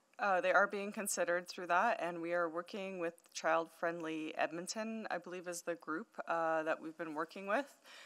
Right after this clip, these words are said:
Uh, we also work with any group that it, uh, comes to, uh, it,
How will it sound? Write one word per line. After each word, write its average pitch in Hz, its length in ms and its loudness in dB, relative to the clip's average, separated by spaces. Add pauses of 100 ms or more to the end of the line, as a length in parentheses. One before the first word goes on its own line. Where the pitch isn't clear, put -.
(380)
Uh, 175 360 8
we 180 140 0
also 208 320 4
work 208 260 -2
with 208 140 -4
any 180 220 0
group 165 260 0
that 175 140 4
it, 156 240 2
uh, 156 380 -2
comes 185 400 0
to, 175 580 -4
uh, 151 520 -2
it, 165 160 -4